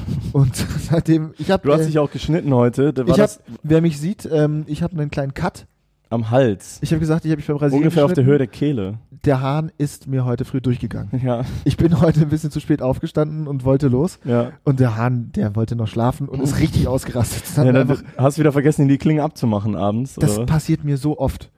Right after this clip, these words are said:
Speaker 2: Ja.
Speaker 1: Zwei Freunde sind schon ums Leben gekommen,
Speaker 2: Ja.
Speaker 1: weil einfach ein Hahn vorbeigelaufen
Speaker 2: Ja,
Speaker 1: ist und
Speaker 2: rest
Speaker 1: sie
Speaker 2: in peace,
Speaker 1: leider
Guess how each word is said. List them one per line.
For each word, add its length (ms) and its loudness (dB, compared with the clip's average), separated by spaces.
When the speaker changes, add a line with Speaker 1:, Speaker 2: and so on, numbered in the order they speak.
Speaker 2:
Ja. 260 -2
Speaker 1:
Zwei 240 2
Freunde 300 0
sind 160 0
schon 140 -2
ums 180 -10
Leben 180 2
gekommen, 420 -6
Speaker 2:
Ja. 180 0
Speaker 1:
weil 260 4
einfach 320 0
ein 120 -4
Hahn 200 -2
vorbeigelaufen 640 -2
Speaker 2:
Ja, 100 0
Speaker 1:
ist 60 0
und 40 0
Speaker 2:
rest 140 0
Speaker 1:
sie 60 0
Speaker 2:
in 60 2
peace, 240 2
Speaker 1:
leider 20 0